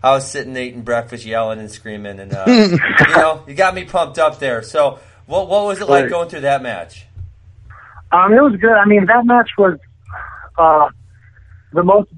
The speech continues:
Speaker 3: feasible. Like, he's not a hard hand fighter. Um, and, and I,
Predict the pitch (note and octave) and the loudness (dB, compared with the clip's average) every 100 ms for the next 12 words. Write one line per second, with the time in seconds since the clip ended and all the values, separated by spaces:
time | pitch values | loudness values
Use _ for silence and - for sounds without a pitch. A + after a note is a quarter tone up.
0 | - F#3+ F3 A3+ F3+ F3 F3 F3 G3 G#3+ | 0 0 2 2 2 0 -6 -2 0 2
1 | C4+ - - F#3 E3 E3 D#3+ E3+ E3+ E3+ | 0 0 0 0 2 -2 0 2 2 2
2 | D#3+ - _ - D#3+ D#3 D3+ C#3 - - | 0 -4 _ -2 0 2 -2 -10 -10 -4
3 | D#3 D3+ D#3+ D3+ - _ _ _ _ - | -4 0 0 0 -4 _ _ _ _ -4
4 | D#3 | 0